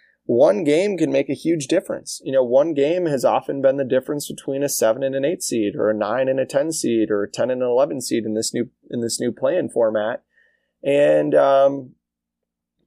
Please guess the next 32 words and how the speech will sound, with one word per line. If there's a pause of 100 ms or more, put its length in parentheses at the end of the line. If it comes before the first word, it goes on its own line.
(140)
and
players
have
to
understand
that.
You
know,
you
can't
be
sitting
here
in
November
and
saying,
you
know,
"It's
just
one
night.
We've
got, (540)
you
know,
we've
got
seventy
other
games